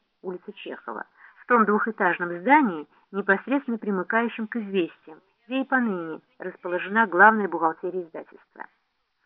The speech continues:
А редакционные помещения, впоследствии разгороженные на несколько маленьких комнат для разных редакций, представляло собой одну огромную комнату, где на разных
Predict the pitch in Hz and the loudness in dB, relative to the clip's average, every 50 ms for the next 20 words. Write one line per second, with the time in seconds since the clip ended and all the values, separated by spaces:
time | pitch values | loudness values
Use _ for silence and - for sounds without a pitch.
0 | _ _ _ _ - - 202 208 208 220 220 - - 262 247 233 233 226 - 233 | _ _ _ _ -2 0 2 2 2 2 0 0 4 4 4 4 4 0 0 0
1 | 240 247 233 - - 403 381 277 165 151 - - - 175 - - 165 170 _ - | -2 -2 -2 -4 -6 -4 -4 -4 -6 -8 -10 -8 -8 -8 -8 -8 -12 -12 _ -10
2 | 170 165 160 - - 180 190 185 180 180 165 170 170 165 - - 170 170 170 180 | -6 -4 -4 0 0 0 0 0 2 2 2 2 2 2 0 -4 -8 -6 -6 -4
3 | 185 175 160 - - - - 170 170 160 147 160 165 - 160 165 _ - - 220 | -4 -4 -4 -6 -8 -12 -6 0 0 2 2 0 -2 -8 -12 -14 _ -4 -2 -2
4 | 226 240 233 - _ _ _ _ _ - 180 202 208 208 208 196 202 196 190 - | 0 -2 -4 -6 _ _ _ _ _ -2 4 6 8 8 8 8 4 -2 -6 -6
5 | 208 180 190 185 180 - - - 185 180 - _ _ _ _ _ _ _ - _ | -6 -2 -2 -2 -2 -2 -6 -16 -16 -16 -16 _ _ _ _ _ _ _ -14 _
6 | - 226 214 - - 254 277 339 349 - - - 262 226 254 294 - - 214 214 | -4 -4 -2 2 4 8 10 10 10 10 8 4 0 4 6 6 8 10 10 8
7 | 185 208 262 294 - 262 233 196 208 240 262 262 262 285 294 285 - 208 185 175 | 8 6 4 8 8 8 8 8 8 6 8 8 8 8 8 6 6 6 6 6
8 | 170 165 165 - - 170 165 170 - - _ - - - - 185 170 196 196 196 | 6 4 2 2 0 -2 -2 -2 -6 -12 _ -20 -20 -20 -10 -2 2 4 6 8
9 | 208 208 202 185 175 180 175 - | 10 10 10 10 8 4 0 -2